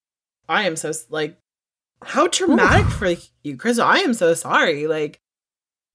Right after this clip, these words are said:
Speaker 1: oh my God, 'cause you were
Speaker 2: Yeah.
Speaker 1: living with this person.
Speaker 2: Oh my gosh, yeah. And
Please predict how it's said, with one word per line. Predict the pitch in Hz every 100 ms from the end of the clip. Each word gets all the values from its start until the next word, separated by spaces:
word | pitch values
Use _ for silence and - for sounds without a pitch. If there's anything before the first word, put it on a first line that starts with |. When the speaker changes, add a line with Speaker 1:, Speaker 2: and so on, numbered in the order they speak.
| -
Speaker 1:
oh | 233
my | 233
God, | 208 196
'cause | 190
you | 185
were |
Speaker 2:
Yeah. | 165 151 135
Speaker 1:
living | 330 554 523
with | 480
this | 240 -
person. | - 147 151 - - - 135
Speaker 2:
Oh | 240 233
my | 226
gosh, | 240 262 240 -
yeah. | 285 294 -
And | 233 254